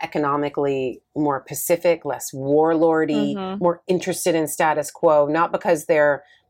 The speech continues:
Speaker 1: different kinds of people, but because they're rewarded more for keeping their warlording at bay,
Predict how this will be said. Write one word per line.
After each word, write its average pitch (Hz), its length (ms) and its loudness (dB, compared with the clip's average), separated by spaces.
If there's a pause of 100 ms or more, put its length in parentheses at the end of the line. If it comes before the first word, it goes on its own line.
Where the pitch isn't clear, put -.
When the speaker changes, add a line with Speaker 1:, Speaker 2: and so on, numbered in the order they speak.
Speaker 1:
different 170 300 -4
kinds 160 400 0
of 135 120 -10
people, 175 440 0
but 147 180 0
because 165 400 -2
they're 170 180 4
rewarded 160 640 2
more 151 360 0
for 143 160 -4
keeping 156 420 -4
their 143 160 -2
warlording 135 580 -2
at - 160 -14
bay, 170 440 0